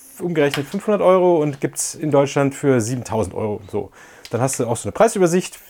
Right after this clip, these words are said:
wie die Entwicklung des Preises ist in den letzten Jahren, bla bla bla. Das heißt, du hast eine gute Übersicht, was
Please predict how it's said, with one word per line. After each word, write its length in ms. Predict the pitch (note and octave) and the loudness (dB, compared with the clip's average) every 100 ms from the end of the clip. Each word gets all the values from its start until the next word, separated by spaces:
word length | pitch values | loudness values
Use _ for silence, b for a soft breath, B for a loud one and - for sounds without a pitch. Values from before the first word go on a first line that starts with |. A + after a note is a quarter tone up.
| - | -16
wie 300 | C3 G#2+ B2 | -12 -6 -4
die 80 | G#2+ | -2
Entwicklung 360 | G2 G#3 G3 | -2 -2 -2
des 120 | C#3+ - | -2 -4
Preises 340 | C#3 C3+ B2+ | -2 -2 -4
ist 200 | C#3 - | -8 -10
in 100 | B2 | -8
den 100 | G#2+ | -6
letzten 240 | G#2 - | -6 -6
Jahren, 280 | A#2 F#3+ F#3+ | -2 0 0
bla 120 | E3 | -2
bla 120 | E3+ D#3+ | -2 0
bla. 180 | D3 | 2
Das 140 | D3 B2+ | 2 0
heißt, 140 | - | -8
du 60 | A2 | -8
hast 100 | - | -6
eine 120 | A2 | -6
gute 200 | B2+ B2+ | -4 -4
Übersicht, 420 | B2 C3+ B2 - | -2 -2 -2 -4
was 100 | A#2+ | -6